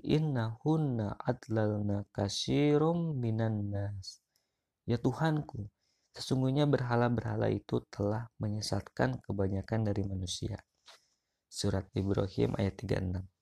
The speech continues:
Yang kesepuluh, bab ini mengandung tafsir kalimat la ilaha illallah sebagaimana dalam hadis yang diriwayatkan oleh Al-Bukhari, yaitu pembersihan diri dari syirik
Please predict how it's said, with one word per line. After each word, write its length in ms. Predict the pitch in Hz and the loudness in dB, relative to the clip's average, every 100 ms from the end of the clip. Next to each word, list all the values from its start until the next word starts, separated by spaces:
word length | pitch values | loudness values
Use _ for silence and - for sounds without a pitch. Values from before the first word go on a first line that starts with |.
| _ _ _ _ _ _ _ _ _ _ _ _ _ | _ _ _ _ _ _ _ _ _ _ _ _ _
Yang 140 | 104 104 107 | -4 -2 0
kesepuluh, 500 | - - 110 113 131 - _ _ _ _ _ - | -2 2 4 4 2 -4 _ _ _ _ _ 6
bab 240 | 127 - | 6 6
ini 320 | 127 131 156 | 4 4 4
mengandung 520 | 156 139 117 120 127 127 | 4 4 4 4 2 2
tafsir 440 | 110 - - 120 | 0 0 -4 -4
kalimat 520 | - 110 110 110 110 - - | 0 2 2 0 -2 -6 0
la 200 | 113 120 | 4 4
ilaha 440 | - 113 110 107 - | 4 2 0 -2 0
illallah 640 | 131 127 113 110 120 131 _ _ _ _ | 2 2 0 0 0 0 _ _ _ _
sebagaimana 800 | - 113 113 113 123 120 117 131 | -4 2 4 4 4 4 2 2
dalam 240 | 123 117 117 | 4 2 2
hadis 440 | 110 110 120 - | 0 0 -2 0
yang 160 | 117 113 | 0 2
diriwayatkan 840 | 110 110 110 107 107 104 - 120 120 | 2 2 2 4 2 0 -2 -6 -4
oleh 280 | 104 104 104 _ _ - | -6 -6 -8 _ _ -2
Al-Bukhari, 760 | 104 104 101 - 101 120 120 | 0 0 -2 -2 0 2 2
yaitu 320 | 107 98 113 120 _ _ _ _ _ _ | 2 0 -2 -4 _ _ _ _ _ _
pembersihan 720 | 135 127 123 123 127 127 131 123 | 2 4 2 2 0 0 0 2
diri 240 | 120 135 | 4 6
dari 240 | 123 113 113 | 6 4 2
syirik 480 | - 113 131 - | 2 2 2 0